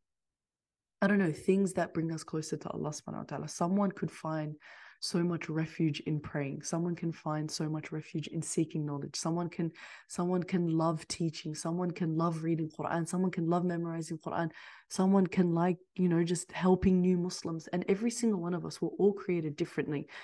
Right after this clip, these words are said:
And Allah subhanahu wa ta'ala, the, our deen is so vast that it's not just one good deed fits all. It's not just one act of worship fits all. It's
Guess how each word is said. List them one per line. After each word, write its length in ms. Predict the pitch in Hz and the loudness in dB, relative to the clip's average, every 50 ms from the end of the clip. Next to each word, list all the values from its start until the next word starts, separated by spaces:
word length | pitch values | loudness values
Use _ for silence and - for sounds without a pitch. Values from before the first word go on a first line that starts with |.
| - - - | -12 -6 -4
And 100 | 170 165 | -2 -2
Allah 200 | - 165 190 202 | 0 0 -2 -2
subhanahu 360 | - - 202 196 190 185 180 | -2 -2 -2 0 0 0 0
wa 80 | - - | -2 -2
ta'ala, 360 | - 185 190 190 170 165 170 - - - - - - - | 0 2 4 4 4 2 2 -2 -8 -16 -20 -20 -6 -2
the, 260 | 170 165 180 - 175 | 2 2 2 2 2
our 80 | 170 | 2
deen 300 | 165 156 156 180 202 208 | 2 4 4 6 4 4
is 260 | - - 170 - - - | 4 2 0 -2 -2 2
so 160 | - 175 190 | 4 6 6
vast 480 | 175 156 160 165 165 175 170 - - | 4 4 0 -2 -2 -2 -2 -4 -4
that 160 | - 165 160 - | -4 -4 -2 -2
it's 200 | 165 - - - | -4 -4 -4 -2
not 160 | 190 185 185 | -4 -2 0
just 200 | - 208 190 - | 0 0 0 0
one 520 | 170 156 151 160 170 175 175 175 165 160 - - 180 160 | 0 0 2 2 4 4 4 4 2 0 0 0 2 6
good 240 | - 180 156 147 - | 6 6 6 6 4
deed 260 | 170 165 160 160 - | 2 2 4 2 -2
fits 300 | - - 175 156 - - | -2 0 0 0 0 0
all. 260 | - 156 151 143 - | 0 2 2 2 2
It's 160 | - - - | -2 -4 -2
not 160 | 185 185 180 | -2 -2 -2
just 220 | 180 - 180 - - | -2 -4 -4 -2 -2
one 200 | 170 175 180 170 - | -2 0 0 0 -2
act 200 | 170 165 - - | -4 -2 -2 -2
of 140 | 160 151 | 0 2
worship 380 | 151 156 160 151 - - 143 - | 2 2 2 0 0 -4 -4 -2
fits 240 | - 170 156 - - | -2 -2 -2 -2 -2
all. 260 | - 160 151 143 - | -2 0 0 0 0
It's 220 | - 160 - - | -2 -4 -4 -6